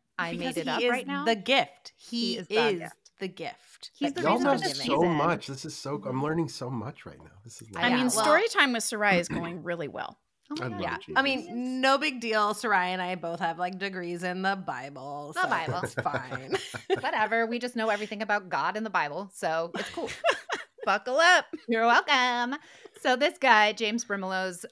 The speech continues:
Speaker 1: Operation V Dare, has been, uh, named as a hate group by the Southern Poverty Law Center since two thousand three because he's an extreme white nationalist. <laughs>
Speaker 4: Mm,
Speaker 1: So
Speaker 4: shocker.
Speaker 1: weird, isn't it? Weird. And then in two thousand five, a fellow conservative,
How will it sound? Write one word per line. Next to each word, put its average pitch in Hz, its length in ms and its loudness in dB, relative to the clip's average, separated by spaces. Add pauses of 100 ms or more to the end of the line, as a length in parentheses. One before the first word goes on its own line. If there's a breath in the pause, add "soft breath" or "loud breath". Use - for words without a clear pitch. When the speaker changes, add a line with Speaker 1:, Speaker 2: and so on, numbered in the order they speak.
(140)
Speaker 1:
Operation 202 840 0
V 196 160 -8
Dare, 160 340 -4 (260 soft breath)
has 208 220 2
been, 190 560 -2 (140)
uh, 165 240 -2 (420)
named 202 320 -2
as 202 120 -4
a 254 40 -4
hate 240 200 -2
group 233 200 -2
by 190 120 2
the 185 80 -6
Southern 170 320 -6
Poverty 165 360 -8
Law 190 200 2
Center 185 340 -4
since - 400 -10
two 180 140 -16
thousand 156 260 -6
three 269 200 -8
because 247 500 -4
he's 349 320 -6
an 403 40 -2 (200)
extreme 190 320 -8
white 285 180 -2
nationalist. 220 720 0
<laughs> 302 60 -8
Speaker 4:
Mm, 320 300 2
Speaker 1:
So - 40 -6
Speaker 4:
shocker. 320 520 6
Speaker 1:
weird, 440 100 6
isn't 539 400 4 (180)
it? 285 60 -8
Weird. 247 320 0 (560 soft breath)
And 196 320 -6 (240)
then 233 380 2 (260)
in 208 140 -2
two 208 120 -6
thousand 170 320 0
five, 226 540 8
a 240 80 8
fellow 254 360 4
conservative, 160 720 -4